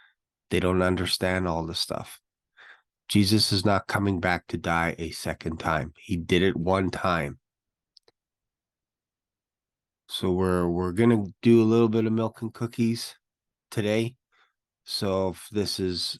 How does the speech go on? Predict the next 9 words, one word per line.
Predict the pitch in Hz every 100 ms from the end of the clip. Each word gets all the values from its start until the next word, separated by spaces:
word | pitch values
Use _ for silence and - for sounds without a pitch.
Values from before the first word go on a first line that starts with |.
| _
um, | 90 80 76 62 60 - - _ -
new | 95 113 127
to | -
you, | 120 123
this | 117 110
concept | - 110 110 117 -
again, | 98 98 101 92 _ _ _ _ _ _
stick | - - - - -
around. | 85 80